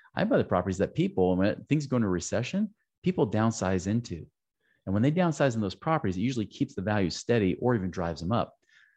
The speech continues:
Even better, if people start doing like what did in the last recession and values came down, people, or the credit markets got tight,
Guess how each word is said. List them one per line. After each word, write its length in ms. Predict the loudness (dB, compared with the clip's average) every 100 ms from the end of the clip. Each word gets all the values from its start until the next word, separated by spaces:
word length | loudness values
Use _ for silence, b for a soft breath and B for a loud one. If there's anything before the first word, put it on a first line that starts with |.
| b -4
Even 240 | 2 6
better, 420 | 6 6 4 -2 b b -12
if 120 | -6
people 220 | -6 -4
start 240 | -2 -2
doing 160 | 2 2
like 160 | 0 0
what 220 | -4 -2
did 160 | -2
in 40 | 0
the 60 |
last 260 | 2 0 0
recession 400 | -4 -6 -6 -6
and 80 | -4
values 280 | -2 -2 -2
came 240 | 0 0
down, 340 | 0 0 -2
people, 280 | -4 -6 -6
or 180 | -6 -8
the 60 | -10
credit 260 | -2 0 0
markets 280 | -2 -4
got 200 | -4 -4
tight, 360 | -4 -2 -2 -4